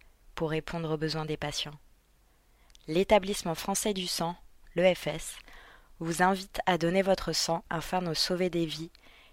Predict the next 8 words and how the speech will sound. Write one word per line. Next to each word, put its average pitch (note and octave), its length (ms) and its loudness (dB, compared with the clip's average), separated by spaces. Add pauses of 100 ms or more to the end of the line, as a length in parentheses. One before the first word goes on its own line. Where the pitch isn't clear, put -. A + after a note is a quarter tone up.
et E3+ 60 0
de D#3+ 120 0
contribuer F3 680 0
à F3 80 4
soigner D#3+ 380 -4
de D#3+ 140 -4
nombreux D#3 320 -4
malades. D3 400 -4